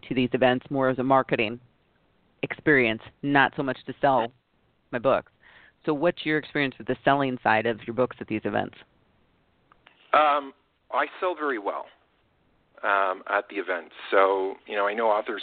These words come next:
Speaker 2: who go from a break-even point of view. First and foremost, I go for reach, right, the number of people I can talk to. But, you know, for example, last year when I was at Calgary Expo,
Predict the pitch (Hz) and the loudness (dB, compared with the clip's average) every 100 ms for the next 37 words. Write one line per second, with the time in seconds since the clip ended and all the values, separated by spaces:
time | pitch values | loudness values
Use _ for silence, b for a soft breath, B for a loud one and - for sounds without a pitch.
0 | - 101 92 98 - 101 90 95 92 95 | -10 -4 -2 -2 -4 -8 -4 -4 -4 -8
1 | 92 92 - 98 90 92 90 98 B B | -14 -12 -10 -8 -8 -10 -10 -10 B B
2 | B - 208 - 180 - 123 123 117 - | B 2 2 2 -6 -4 -2 -2 -4 -8
3 | - 101 - 104 92 90 - - - - | -8 -8 -8 -10 -10 -14 -10 -6 -6 -4
4 | 101 110 101 104 101 - 110 90 80 85 | -4 -4 -4 -4 -4 -6 -6 -6 -6 -10
5 | - 80 - - - - B B B B | -10 -8 -10 -14 -14 -16 B B B B
6 | 117 104 98 - _ 110 101 98 92 - | 2 4 2 -4 _ -8 -6 -6 -8 -14
7 | - - - _ _ _ _ 107 101 101 | -18 -18 -18 _ _ _ _ -14 -8 -6
8 | 95 92 92 95 - 98 90 92 87 87 | -4 -2 -2 -2 -6 -8 -8 -8 -8 -10
9 | - - 98 87 90 87 85 - 85 87 | -10 -10 -10 -8 -6 -4 -6 -8 -8 -8